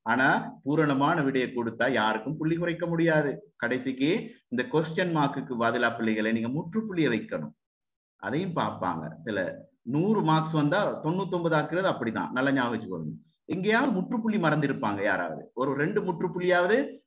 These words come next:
மறந்து போயிருப்பாங்க. அதுக்கு ஒரு ரெ-, மைனஸ் ரெண்டை போட்டுட்டு நூறை தொண்ணூத்தெட்டு ஆக்குவாங்க. அதுல இருந்து எல்லாம் தப்புறதுக்கு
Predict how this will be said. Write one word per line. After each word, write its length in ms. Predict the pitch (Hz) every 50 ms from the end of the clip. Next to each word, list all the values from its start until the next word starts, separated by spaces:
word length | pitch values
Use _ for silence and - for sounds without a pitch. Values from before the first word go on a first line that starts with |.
| _ _
மறந்து 380 | - 165 151 151 160 165 165 160
போயிருப்பாங்க. 480 | 160 151 139 131 120 117 113 113 107 110
அதுக்கு 260 | 120 139 165 160 160
ஒரு 260 | 151 147 135 139 139
ரெ-, 80 | 135 135
மைனஸ் 300 | 139 143 147 139 135 143
ரெண்டை 240 | 139 135 131 120 -
போட்டுட்டு 460 | 151 185 202 220 - 175 120 92 - - - - _ _ -
நூறை 220 | 135 147 151 151 151
தொண்ணூத்தெட்டு 500 | 151 147 143 147 143 127 139 123 120 127
ஆக்குவாங்க. 480 | 113 107 110 107 95 82 80 73 - - - _ _ _ _ _ _
அதுல 280 | - 101 107 131 156 175
இருந்து 220 | 180 175 175 170
எல்லாம் 160 | 170 170 156 143
தப்புறதுக்கு 840 | 143 147 - 170 170 151 156 160 147 151 156 196 262 - - -